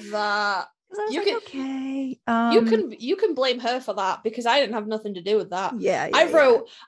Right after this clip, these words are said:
Speaker 1: I wrote, she gave me, she gave me hers, and I was
Speaker 2: Mm-hmm.
Speaker 1: like, "Okay, cool." And I followed, like, the same plot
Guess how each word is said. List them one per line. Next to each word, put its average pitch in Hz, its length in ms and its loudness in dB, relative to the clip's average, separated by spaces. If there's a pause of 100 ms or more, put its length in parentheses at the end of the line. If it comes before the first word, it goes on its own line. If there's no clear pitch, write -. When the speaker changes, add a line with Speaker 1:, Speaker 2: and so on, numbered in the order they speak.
(240)
Speaker 1:
I 277 180 4
wrote, 269 180 0
she 311 300 -2
gave 277 260 0
me, 247 440 -8 (120)
she - 200 -2
gave 277 240 2
me 247 140 -2
hers, 220 640 2 (240)
and 233 100 8
I 208 60 8
was 196 80 4
Speaker 2:
Mm-hmm. - 20 2
Speaker 1:
like, 208 200 -2
"Okay, 247 260 0
cool." 202 400 0 (200)
And 226 120 -4
I 262 80 2
followed, 254 380 2
like, 220 200 -2
the 220 120 -4
same 233 400 -2
plot 214 460 -2